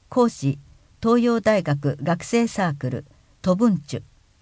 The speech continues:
カポエイラの体験会。午後二時から三時。ブラジルのダンス的格闘技、カポエイラを体験しましょう。講師、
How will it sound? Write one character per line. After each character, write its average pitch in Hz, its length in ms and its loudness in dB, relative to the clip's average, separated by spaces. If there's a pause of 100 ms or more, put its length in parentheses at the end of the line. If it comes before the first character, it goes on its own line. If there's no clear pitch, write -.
(880)
カ 214 140 -4
ポ 262 220 4
エ 254 140 4
イ 226 60 0
ラ 143 120 4
の 143 140 4
体 185 240 -2
験 170 260 0
会。 123 300 -8 (460)
午 226 140 4
後 226 120 4
二 196 160 2
時 202 120 -8
か 143 120 0
ら 135 120 0
三 143 280 0
時。 - 220 -10 (680)
ブ 185 140 2
ラ 233 100 6
ジ 233 160 -2
ル 220 120 0
の 196 260 0
ダ 185 140 2
ン 240 100 2
ス - 80 -10
的 220 260 -6
格 196 240 -8
闘 190 240 0
技、 139 260 -4 (220)
カ 196 140 -2
ポ 247 200 2
エ 254 140 4
イ 220 60 2
ラ 147 140 2
を 139 200 0
体 170 200 -2
験 165 180 0
し 143 160 -4
ま 151 100 2
し 143 160 -4
ょ 120 180 -4
う。 - 40 -20 (600)
講 226 200 0
師、 139 320 -4